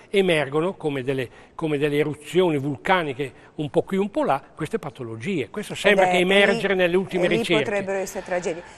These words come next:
Speaker 2: Però lei mi diceva, dottor Maffezzoni, e vorrei, mm, riproporlo anche al nostro pubblico, mi diceva che alcuni suoi pazienti,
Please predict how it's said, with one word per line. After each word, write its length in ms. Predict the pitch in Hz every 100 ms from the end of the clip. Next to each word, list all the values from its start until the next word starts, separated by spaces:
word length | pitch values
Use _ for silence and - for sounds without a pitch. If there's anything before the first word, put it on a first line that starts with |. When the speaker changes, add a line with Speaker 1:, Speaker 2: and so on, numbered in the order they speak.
| -
Speaker 2:
Però 200 | 254 285
lei 140 | 311 233
mi 100 | 208
diceva, 340 | 214 269 254
dottor 300 | 190 - 196
Maffezzoni, 560 | 196 196 220 - 262 262
e 40 |
vorrei, 640 | 196 190 190 196 196 190 - -
mm, 280 | 175 170 165
riproporlo 600 | 185 214 208 190 226 202
anche 380 | 180 185 175 170
al 160 | 170
nostro 340 | 180 175 - 185
pubblico, 600 | 180 156 160 190 233 254 - - - - _ _ -
mi 160 | 233
diceva 440 | 269 - 202 180 196
che 380 | 254 254 233 -
alcuni 480 | 202 208 302 302 220
suoi 240 | - 202
pazienti, 920 | 208 220 - 185 151 151 151 196 233